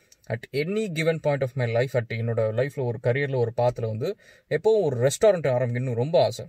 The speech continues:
அதுக்கு நிறைய முயற்சிலாம் எடுத்தேன். And அப்போ வந்து fund இல்ல, எனக்கு Fund ஆரம்பிக்கிறதுக்கு fund இல்ல. ஆனாலும் நீங்க பாத்தீங்கன்னா அந்த டூ தௌசண்ட் எயிட், டூ தௌசண்ட் நைன் பீரியட்ல பாத்தீங்கன்னா ஒரு ரெஸ்டாரண்ட்ல நான் கிச்சன்ல வேலை செய்யறது, delivery வேலை செய்யறது,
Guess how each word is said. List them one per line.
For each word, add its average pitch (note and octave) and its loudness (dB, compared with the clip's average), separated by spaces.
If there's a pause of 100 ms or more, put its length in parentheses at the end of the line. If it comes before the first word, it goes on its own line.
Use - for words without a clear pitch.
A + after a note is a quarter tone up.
(140)
அதுக்கு A2+ -2
நிறைய E3 0
முயற்சிலாம் D#3 0
எடுத்தேன். C3 0 (340)
And C3+ 2
அப்போ C3 6
வந்து E3 0 (100)
fund D#3+ 2
இல்ல, A2 -2
எனக்கு G#2 -10 (120)
Fund C#3 0
ஆரம்பிக்கிறதுக்கு B2 0
fund A2 -6
இல்ல. A2 -8
ஆனாலும் D#3+ 0
நீங்க C3+ 0
பாத்தீங்கன்னா C3+ -4 (280)
அந்த C#3 -2
டூ F3 -6
தௌசண்ட் D#3+ -2
எயிட், D3 0
டூ D3+ -6
தௌசண்ட் C#3 -4
நைன் B2+ -2
பீரியட்ல B2+ -2
பாத்தீங்கன்னா B2 -2
ஒரு B2+ 0
ரெஸ்டாரண்ட்ல B2+ 0
நான் A#2+ -2
கிச்சன்ல C3 -2
வேலை A#2+ 2
செய்யறது, A2+ -2
delivery C3+ 0
வேலை A#2 2
செய்யறது, A2+ -6